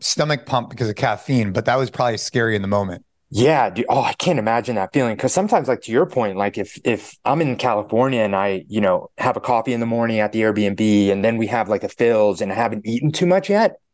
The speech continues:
Speaker 2: I hate that feeling.
Speaker 1: Dude,
Speaker 2: The feeling
Speaker 1: yeah.
Speaker 2: where it's, like, too much and you're
Speaker 1: Yeah.
Speaker 2: like, like, your hands are kinda like, it's like, "I gotta go eat something or, like, work out, burn off some of this energy." It's, like, not a good feeling, dude.
Speaker 1: No, because you start feeling anxious. You're like, "Why am I feeling anxious? Like, that's
Speaker 2: Yeah.
Speaker 1: not the,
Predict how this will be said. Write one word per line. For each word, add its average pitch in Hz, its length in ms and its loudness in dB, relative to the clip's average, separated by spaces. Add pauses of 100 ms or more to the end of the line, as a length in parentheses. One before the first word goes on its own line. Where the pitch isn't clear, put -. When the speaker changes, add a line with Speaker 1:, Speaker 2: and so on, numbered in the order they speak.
Speaker 2:
I 165 120 2
hate 156 280 -2
that 98 200 -2
feeling. 78 380 -8 (140)
Speaker 1:
Dude, 127 240 2
Speaker 2:
The - 20 -10
feeling 156 200 2
Speaker 1:
yeah. 117 80 2
Speaker 2:
where 156 80 2
it's, 135 100 -4
like, 143 180 0
too 160 160 2
much 131 420 0 (300)
and 123 120 0
you're 123 120 4
Speaker 1:
Yeah. 117 40 0
Speaker 2:
like, 113 280 0 (260)
like, 107 160 0
your 101 80 -4
hands 139 480 2
are 135 60 2
kinda 139 260 0
like, 135 300 2
it's 139 160 0
like, 123 260 0
"I 120 120 4
gotta 156 140 2
go 110 200 -2
eat 156 200 -2
something 147 600 2
or, 104 80 2
like, 90 200 0
work 135 220 2
out, 127 240 2
burn 123 160 0
off 123 160 0
some 131 140 -2
of 127 40 0
this 117 140 0
energy." 131 300 2
It's, 151 100 2
like, - 160 2
not 113 240 0
a 107 60 -6
good 104 160 -6
feeling, 101 340 -2
dude. 85 120 -6
Speaker 1:
No, 262 120 4
because 185 260 -2
you 185 80 -2
start 220 280 0
feeling 180 280 0
anxious. 165 460 -2
You're 127 80 0
like, 120 100 -2
"Why 127 200 2
am 214 100 0
I 190 60 0
feeling 165 340 -4
anxious? 135 500 -2
Like, 123 240 0
that's 143 120 0
Speaker 2:
Yeah. 101 160 2
Speaker 1:
not 190 260 -4
the, 151 180 -4